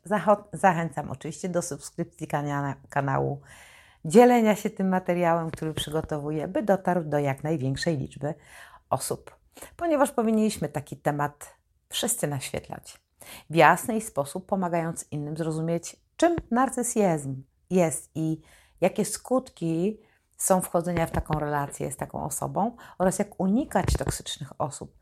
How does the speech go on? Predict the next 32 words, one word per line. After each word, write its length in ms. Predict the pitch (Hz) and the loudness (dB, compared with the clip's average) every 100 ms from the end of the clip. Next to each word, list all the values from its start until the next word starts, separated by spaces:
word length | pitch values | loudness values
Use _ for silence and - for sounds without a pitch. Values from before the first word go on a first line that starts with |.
| _ - | _ 2
w 20 | |
jaki 260 | 277 - | 2 2
sposób 480 | 294 - 208 208 165 | -4 2 2 2 -6
chronić 420 | - - 135 - | -8 -8 -8 -8
siebie, 500 | - 240 240 226 208 202 - _ _ | 0 4 4 6 2 2 -8 _ _
własne 340 | - 135 - 139 | -4 -4 -4 -8
dzieci. 480 | 127 139 - 165 135 _ _ _ _ _ _ - - - - - | -8 -10 -10 -10 -14 _ _ _ _ _ _ -20 -20 -20 -20 -6
Witam 400 | 185 190 180 170 | 0 2 2 2
też 320 | - 147 - | -4 -6 -2
nowe 300 | 180 226 214 | 0 2 2
osoby 440 | - - 185 170 160 | 0 0 0 0 0
bardzo 360 | 151 147 139 | 0 0 -2
serdecznie. 600 | 139 143 151 220 - 185 | -6 -6 -4 -4 -2 -4
Dla 200 | 151 151 | 0 0
nowych 340 | 151 135 135 - | 0 -2 -4 -4
osób 320 | - - - | -2 -4 -4
mam 160 | 143 | -6
na 100 | 143 | -4
imię 220 | 143 139 139 | -4 -4 -4
Beata 460 | - 156 151 143 - - _ _ | 0 0 0 -4 -6 -20 _ _
i 120 | - 143 | -2 0
na 220 | 143 214 | 2 2
tym 180 | 320 311 | 0 0
kanale 380 | 285 233 220 | 2 2 4
rozmawiamy 540 | 208 185 185 175 165 - | 2 2 0 0 -2 -2
o 80 | 151 | -4
nadużyciach 680 | 143 139 135 135 - 135 - | -4 -6 -8 -8 -6 -6 -4
emocjonalnych, 960 | 196 196 - 156 151 151 147 143 - _ _ _ - 165 | -2 -2 -2 -2 -2 -2 -4 -8 -10 _ _ _ -16 -8
duchowości 640 | 175 - 165 139 135 - | -6 -2 0 0 -2 -6
i 40 | 143 | -4
rozwoju 380 | 131 - - | -4 -6 -6
osobistym. 580 | - - - 104 - - | -6 -8 -8 -8 -8 -12